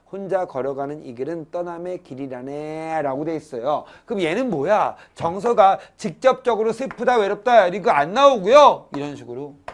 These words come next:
돌려 말하는 거죠. 알았죠? 오케이. 자, 요 정도로 잡으시면 돼요.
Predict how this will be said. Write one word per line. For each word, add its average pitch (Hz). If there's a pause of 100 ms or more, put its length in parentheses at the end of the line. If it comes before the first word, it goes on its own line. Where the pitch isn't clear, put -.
(160)
돌려 139
말하는 139
거죠. 120 (320)
알았죠? 143
오케이. 151 (200)
자, 120
요 139
정도로 165
잡으시면 135
돼요. 107